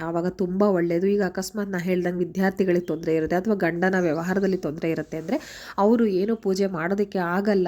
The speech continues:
ವಿದ್ಯಾರ್ಥಿಗಳು ಓದ್ಕೊಳ್ಳೋ ವಿಷಯದಲ್ಲಿ ಬ್ಯುಸಿ ಇರ್ತಾರೆ ಅಥವಾ ಗಂಡ ಆದವನು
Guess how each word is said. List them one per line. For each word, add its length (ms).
ವಿದ್ಯಾರ್ಥಿಗಳು 640
ಓದ್ಕೊಳ್ಳೋ 420
ವಿಷಯದಲ್ಲಿ 320
ಬ್ಯುಸಿ 240
ಇರ್ತಾರೆ 300
ಅಥವಾ 240
ಗಂಡ 280
ಆದವನು 420